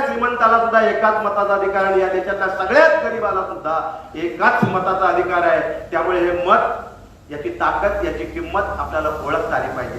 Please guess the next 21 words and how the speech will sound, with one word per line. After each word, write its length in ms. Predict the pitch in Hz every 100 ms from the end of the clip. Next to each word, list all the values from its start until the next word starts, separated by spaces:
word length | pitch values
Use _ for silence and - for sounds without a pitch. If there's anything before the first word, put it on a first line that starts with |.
| -
हे 200 | 139 135
मत 260 | 170 175 147
महत्त्वाचं 420 | 156 160 151 151
आहे. 420 | 170 - - -
तुमच्या 280 | 156 156 170 165 165
एका 260 | 175 202
मतानं 400 | 185 165 170 170
आनंद 320 | 151 151 156 156
गीते 280 | 151 151 151
खासदार 340 | 151 170 165
होणार 260 | 156 151 143
आहे 120 | - - 139
आणि 140 | 143 151
आनंद 260 | 151 185
गीतेच्या 380 | 170 - 160 160 151
एका 240 | 165 165 180
मतानं 420 | 156 151 151 151
या 100 | 147
देशाचा 400 | 139 147 143 143
पंतप्रधान 560 | 143 143 151 131 127
होणार 300 | - - -